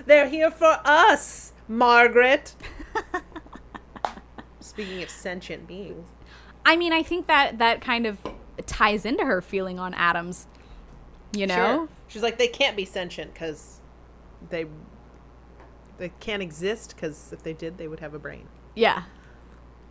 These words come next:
Speaker 1: No.
Speaker 2: Very sixteen hundreds of her.
Speaker 1: Interesting.
Speaker 2: <laughs> Yes. Um, so yeah, I mean, basically, um,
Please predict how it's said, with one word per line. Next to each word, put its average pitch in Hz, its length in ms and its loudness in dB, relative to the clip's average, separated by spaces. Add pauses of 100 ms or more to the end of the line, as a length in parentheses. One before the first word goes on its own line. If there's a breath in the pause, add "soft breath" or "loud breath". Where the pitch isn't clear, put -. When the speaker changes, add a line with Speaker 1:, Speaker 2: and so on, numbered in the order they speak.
(160)
Speaker 1:
No. 208 500 -14
Speaker 2:
Very 196 320 0
sixteen 170 460 -10
hundreds 156 420 -8
of 143 140 -8
her. 185 160 -2
Speaker 1:
Interesting. 233 1160 -6
Speaker 2:
<laughs> - 100 -10
Yes. - 500 -2 (1300 soft breath)
Um, 202 360 -2 (960 loud breath)
so - 160 -4
yeah, 403 60 2 (140)
I 233 120 2
mean, 240 180 0
basically, 320 920 -2 (120)
um, 220 680 0